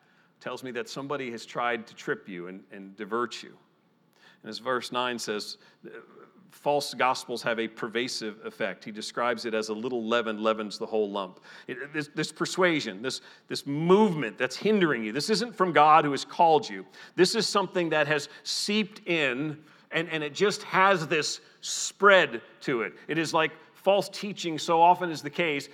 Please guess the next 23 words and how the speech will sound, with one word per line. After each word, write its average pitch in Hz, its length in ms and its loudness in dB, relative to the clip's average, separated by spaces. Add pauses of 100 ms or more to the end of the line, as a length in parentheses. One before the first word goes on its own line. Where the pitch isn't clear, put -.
(100)
it, 160 220 -8
it, 143 100 -14 (140)
it - 100 -14
sort 202 160 -2
of 175 60 -2
appeals 196 520 0
to 160 120 -8
the 135 80 -4
flesh, 151 520 0
and 123 100 -6
it 127 100 -4
appeals 196 580 0
to 180 140 -4
earthly 151 400 -4
desires, 131 720 2
and 131 120 -2
it, 131 120 -6 (220)
it 143 180 -10
sort 202 260 0
of 175 100 0
sounds 185 840 2 (240)
comfortable 139 920 2
and, 120 160 -4